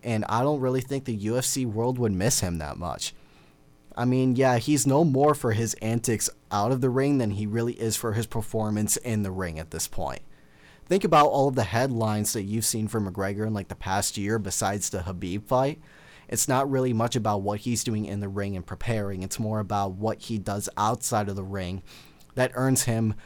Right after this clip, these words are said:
kind of a negative and infamous reputation. You know, like throwing the chair at the bus and stuff like that, being arrested.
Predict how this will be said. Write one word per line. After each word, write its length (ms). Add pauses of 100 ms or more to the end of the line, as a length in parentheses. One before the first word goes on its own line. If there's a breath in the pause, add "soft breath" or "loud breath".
(320 loud breath)
kind 200
of 80
a 60
negative 680
and 180
infamous 560
reputation. 720 (1160)
You 120
know, 140
like 200
throwing 560
the 80
chair 360
at 100
the 60
bus 300
and 100
stuff 180
like 180
that, 280
being 240
arrested. 600